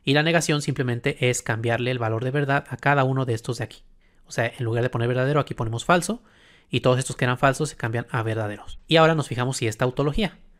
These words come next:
De nuevo, no es tautología porque vemos que no todos los de aquí son verdaderos.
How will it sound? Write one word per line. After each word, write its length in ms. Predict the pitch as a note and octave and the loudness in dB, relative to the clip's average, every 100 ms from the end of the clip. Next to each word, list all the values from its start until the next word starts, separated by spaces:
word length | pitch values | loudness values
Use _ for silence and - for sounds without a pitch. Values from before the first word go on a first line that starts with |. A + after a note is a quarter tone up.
| _ - | _ -2
De 100 | A#2+ | 2
nuevo, 360 | C3 D3+ - | 4 2 0
no 340 | C3+ B2 E3+ D#3+ | -4 0 2 2
es 160 | D3+ | 2
tautología 640 | - D#3 E3 E3 - D3+ - | 0 0 2 0 -2 -6 -6
porque 220 | - A#2 | -6 -2
vemos 200 | A2 B2 | -2 -2
que 240 | - B2 - | -6 -8 -6
no 280 | A#2+ A#2+ C3 | -4 0 0
todos 300 | - C3+ B2+ | 0 0 0
los 120 | B2+ | 0
de 60 | B2+ | -2
aquí 160 | A#2+ | -4
son 160 | B2 B2+ | -6 -4
verdaderos. 500 | B2 B2+ D#3 B2+ | -2 0 -2 -4